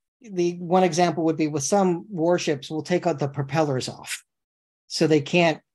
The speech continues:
go anywhere, even if they could. Uh, on the flip side, some still have 'em. So in the event that you need a propeller for a battleship,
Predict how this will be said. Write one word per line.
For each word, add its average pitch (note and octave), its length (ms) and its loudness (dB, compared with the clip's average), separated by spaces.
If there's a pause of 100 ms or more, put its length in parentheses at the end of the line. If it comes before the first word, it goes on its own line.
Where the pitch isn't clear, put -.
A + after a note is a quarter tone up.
(200)
go D#3+ 200 4
anywhere, C#3 440 0
even C#3+ 240 -2
if C3+ 120 -8
they B2+ 120 -8
could. B2+ 420 -4 (640)
Uh, C#3 380 0 (220)
on D3+ 140 -2
the C#3+ 80 -2
flip G3 200 2
side, F3+ 320 4
some D3 240 -6
still - 240 -6
have G#3+ 260 -6
'em. - 240 -10 (120)
So D3+ 760 4 (420)
in D3+ 200 -2
the D#3 140 2
event D#3+ 420 0
that C#3 320 -2 (300)
you D3+ 160 -4
need D#3 200 0
a D3+ 80 0
propeller D#3 500 -2
for C#3+ 220 -4
a C3 40 -4
battleship, C#3+ 600 -2